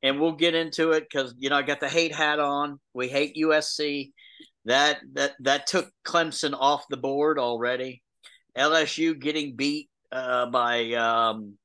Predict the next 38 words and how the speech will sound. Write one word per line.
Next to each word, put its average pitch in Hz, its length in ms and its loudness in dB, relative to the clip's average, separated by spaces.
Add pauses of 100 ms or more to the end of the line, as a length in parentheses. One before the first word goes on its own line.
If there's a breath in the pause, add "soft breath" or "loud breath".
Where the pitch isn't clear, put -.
(360)
we 135 80 -2
don't 147 120 2
know 135 140 2
how 135 220 2
good 117 380 0 (140)
Florida 123 320 -4
State 120 380 -2
is. 117 240 0 (340 loud breath)
That 139 160 0
takes 165 280 2
L 156 200 4
S 139 200 0
U 147 100 -6
probably 123 560 0
off 117 300 0
the 110 60 -10
board 110 480 -2 (520 soft breath)
because 113 560 2 (400 soft breath)
I 147 100 6
don't 170 220 -2
think 156 200 2
they 139 140 2
can 120 240 -6
do 131 240 0
what 120 240 -4
they 113 140 0
did 107 340 -4 (160)
last 123 440 0
year 117 140 -4
with 110 120 -4
some 123 160 -2
of 113 60 -2
those 110 280 0 (400 loud breath)
conference 139 540 0
games 117 400 0
coming 113 320 -2
up 113 220 0
with, 113 200 -2